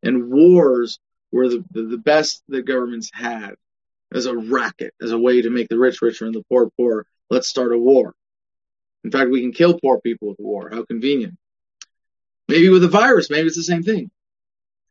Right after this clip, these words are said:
And maybe there will be manufactured viruses, and that's,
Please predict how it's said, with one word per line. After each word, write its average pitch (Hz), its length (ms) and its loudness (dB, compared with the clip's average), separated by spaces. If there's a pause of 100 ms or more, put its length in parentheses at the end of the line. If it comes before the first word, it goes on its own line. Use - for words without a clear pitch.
(360)
And 143 220 -4
maybe 180 240 4
there 175 140 6
will 165 140 4
be 160 160 0
manufactured 143 760 -2
viruses, 98 420 -18
and 104 100 -16
that's, 123 300 -12